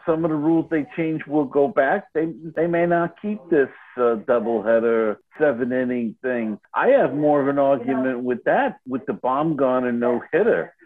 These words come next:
To me, that was a no-hitter because they changed the rule about the doubleheaders, but then they're using an old rule to say that it wasn't a no-hitter because a no-hitter has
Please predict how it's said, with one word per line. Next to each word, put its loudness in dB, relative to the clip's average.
To -10
me, 2
that 2
was 2
a 0
no-hitter 0
because -6
they 2
changed -4
the 0
rule 2
about 0
the -12
doubleheaders, 0
but -6
then 2
they're 2
using 2
an 0
old 4
rule 2
to -16
say 2
that 4
it 0
wasn't 2
a 0
no-hitter 0
because -2
a -2
no-hitter 0
has 0